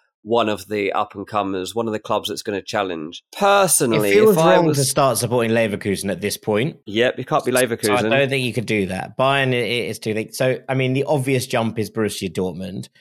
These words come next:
Speaker 1: I
Speaker 2: And
Speaker 1: don't
Speaker 2: one of the most famous and, and, you know, and storied clubs in the world. But I think that there might be, I think there might be
Speaker 1: I'd go
Speaker 2: some more
Speaker 1: Leipzig.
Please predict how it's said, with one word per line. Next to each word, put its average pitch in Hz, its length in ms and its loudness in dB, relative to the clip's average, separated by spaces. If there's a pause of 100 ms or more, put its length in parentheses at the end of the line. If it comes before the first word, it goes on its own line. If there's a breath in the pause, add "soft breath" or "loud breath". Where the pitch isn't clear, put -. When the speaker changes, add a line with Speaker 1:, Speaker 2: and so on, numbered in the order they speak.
(280 soft breath)
Speaker 1:
I 120 180 2
Speaker 2:
And 120 240 2 (140)
Speaker 1:
don't 101 140 -14
Speaker 2:
one 120 180 2
of 104 100 0
the 113 80 0
most 110 260 0
famous 107 880 -2
and, 117 300 -2
and, 123 140 -2
you 104 60 -2
know, 98 80 -2
and 104 100 -4
storied 113 580 0
clubs 101 320 0
in 98 100 0
the 98 80 0
world. 95 480 -2 (560)
But 131 80 -2
I 165 80 2
think 175 240 -2
that 147 120 -2
there 147 140 2
might 135 240 -2
be, 120 380 -2 (360)
I 135 60 -6
think 165 200 -2
there 170 100 0
might 156 160 0
be 127 60 4
Speaker 1:
I'd 160 140 4
go 123 80 2
Speaker 2:
some 107 100 4
more 107 80 4
Speaker 1:
Leipzig. - 440 -2